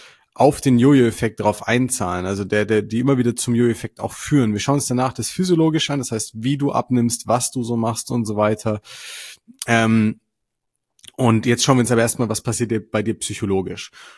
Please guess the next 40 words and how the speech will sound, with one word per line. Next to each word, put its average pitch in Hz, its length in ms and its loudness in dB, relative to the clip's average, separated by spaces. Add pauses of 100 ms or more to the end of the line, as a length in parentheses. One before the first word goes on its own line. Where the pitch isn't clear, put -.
(100)
Du 127 60 0
musst 156 220 4
dir 165 40 6
halt 139 60 4
Folgendes 131 380 2
bewusst 110 320 -4
machen. 95 200 -4
Das 98 40 -6
sind 123 140 0
so 135 100 0
ein 117 60 -2
paar 151 200 -4
Grundprinzipien, 131 800 0
die 120 120 -4
einfach 117 420 -6 (500)
immer 160 300 6
da 120 380 2
sind 185 180 0
und 147 140 0
immer 120 320 0
wirken 170 380 0
beim 170 200 0
Abnehmen 175 500 -2
bei 170 80 0
uns 170 240 -2
Menschen 170 440 -6
und 135 240 -4
die 139 80 -4
du 127 160 -2
halt 127 240 -8
während 151 240 0
dem 147 100 -2
Abnehmen 135 540 -2
berücksichtigen 170 720 -4
musst 190 240 -2
und 135 80 -4
verstehen 151 520 -6
und 107 180 -2
meistern 123 440 -2
musst, 214 340 -2